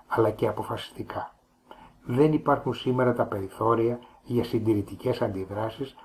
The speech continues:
σαν και αυτές που υπήρξαν τη δεκαετία του πενήντα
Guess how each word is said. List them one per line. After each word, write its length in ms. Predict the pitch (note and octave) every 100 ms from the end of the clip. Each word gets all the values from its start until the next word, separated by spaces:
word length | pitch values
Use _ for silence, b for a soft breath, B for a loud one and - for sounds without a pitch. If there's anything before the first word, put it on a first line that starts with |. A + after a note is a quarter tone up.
| B
σαν 240 | - - C#3+
και 100 | C3+
αυτές 300 | B2 D#3 C#3+
που 100 | D3
υπήρξαν 680 | C3 - C3+ B2+ - B2 - _ -
τη 120 | C3
δεκαετία 560 | B2 A#2+ A2 A#2 C#3
του 120 | C3 A#2+
πενήντα 560 | G#2+ A2 B2+ B2 C3+